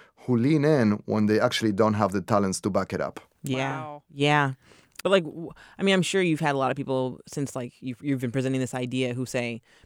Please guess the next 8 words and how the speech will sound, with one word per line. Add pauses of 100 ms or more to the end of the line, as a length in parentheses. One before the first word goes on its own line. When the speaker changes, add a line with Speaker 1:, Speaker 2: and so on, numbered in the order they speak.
(160)
Speaker 2:
"But (100)
I've
worked
for
women
and
they're
terrible."